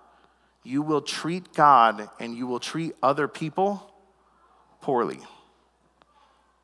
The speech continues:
Wisdom at the extremes. You can't actually have it both ways. You're going to have to either find value in yourself and value in other people,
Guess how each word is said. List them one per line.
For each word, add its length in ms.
Wisdom 380
at 120
the 120
extremes. 840
You 120
can't 400
actually 400
have 220
it 140
both 300
ways. 440
You're 140
going 280
to 60
have 180
to 80
either 180
find 300
value 360
in 80
yourself 400
and 160
value 340
in 80
other 160
people, 480